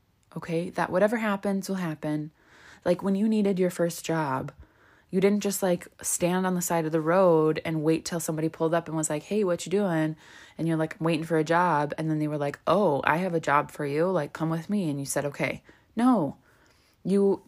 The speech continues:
were an active participant, right? You went out and sought a job for yourself. You put in applications, you did interviews, you advocated for yourself, you found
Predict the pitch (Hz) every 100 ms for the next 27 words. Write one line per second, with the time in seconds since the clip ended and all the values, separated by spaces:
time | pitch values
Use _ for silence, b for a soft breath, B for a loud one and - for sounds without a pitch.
0 | - 170 185 180 170 170 214 - 185 -
1 | - 233 - 165 131 - - - 160 208
2 | 170 175 156 175 185 170 190 170 156 -
3 | 180 170 175 - b b b 170 160 185
4 | 220 170 - 156 147 - - - 143 151
5 | 202 196 156 185 - 233 220 226 208 170
6 | 147 143 - 190 208 196 196 185 185 185
7 | B B B 160 165 156 151 B B B
8 | B _ - 175 175 196 185 180 - 175
9 | 165 165 170 160 156 - - - 156 -
10 | 156 151 156